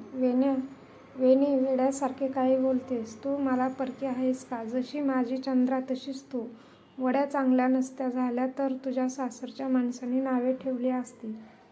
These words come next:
तर तुला किती वाईट वाटले असते. माहेरच्या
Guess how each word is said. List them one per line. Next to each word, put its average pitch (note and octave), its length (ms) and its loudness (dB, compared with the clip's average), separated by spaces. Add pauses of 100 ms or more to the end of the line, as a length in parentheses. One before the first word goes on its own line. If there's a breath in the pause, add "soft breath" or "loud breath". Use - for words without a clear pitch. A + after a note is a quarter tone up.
(100)
तर C4 100 0
तुला C4 320 2
किती C4 300 -4
वाईट B3+ 300 0
वाटले B3+ 320 -2
असते. B3 380 -4
माहेरच्या B3+ 720 0